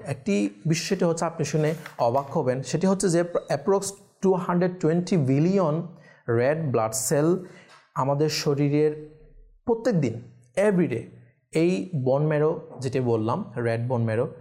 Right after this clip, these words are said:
এটির মধ্যে তৈরি হয়ে থাকে। আরেকটি যেটা ইয়েলো বোন ম্যারো রয়েছে, এটার মধ্যে এটার, এটা ফ্যাট স্টোর হিসেবে কাজ করে।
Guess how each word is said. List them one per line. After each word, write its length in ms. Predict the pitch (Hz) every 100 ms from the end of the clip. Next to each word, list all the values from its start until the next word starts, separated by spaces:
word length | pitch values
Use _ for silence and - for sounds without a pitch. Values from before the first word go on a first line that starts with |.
| - _ _
এটির 220 | 151 - 123
মধ্যে 380 | 117 113 160 - - -
তৈরি 280 | 127 120 123
হয়ে 220 | 120 110
থাকে। 280 | 120 117 - - _ _ _ _ _ _
আরেকটি 200 | - 147
যেটা 200 | 196 196
ইয়েলো 460 | 208 135 151 170 190 165 - - -
বোন 240 | 127 135 156
ম্যারো 260 | 151 143
রয়েছে, 420 | 113 113 113 139 143 - -
এটার 200 | 160 196
মধ্যে 400 | 202 190 151 151
এটার, 300 | 143 170 175 180 - -
এটা 160 | - 170
ফ্যাট 340 | - 180 185
স্টোর 220 | 175 170
হিসেবে 260 | 160 156 135
কাজ 260 | 117 113
করে। 200 | - 110